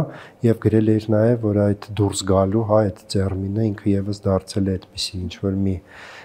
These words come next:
ը, խարան, հա, որը, ը, Երևանում նստած, ը, բավական լավ պայմաններում մարդկանց համար իհարկե հեշտ էր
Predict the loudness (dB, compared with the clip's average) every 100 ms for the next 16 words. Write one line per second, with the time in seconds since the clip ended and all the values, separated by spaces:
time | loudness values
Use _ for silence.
0 | -6 0 2 4 4 0 -4 -6 -8 -6
1 | 6 8 10 8 2 4 8 8 6 -4
2 | -16 -10 -8 -4 -2 2 2 0 -4 -20
3 | -20 -20 -20 -20 -20 -20 -20 _ 0 6
4 | 8 10 10 10 10 6 0 -8 -12 -2
5 | 6 8 10 10 8 6 4 0 6 8
6 | 8 6 -4 -8 -6 -4 0 0 0 -2
7 | -2 -6 -10 -16 -14 -14 -14 -8 -2 2
8 | 2 2 0 0 2 2 2 2 -2 -2
9 | -2 -2 -2 -4 -6 -4 -2 -2 -2 -2
10 | -2 -2 -2 -2 -6 -20 _ -4 -4 -4
11 | -8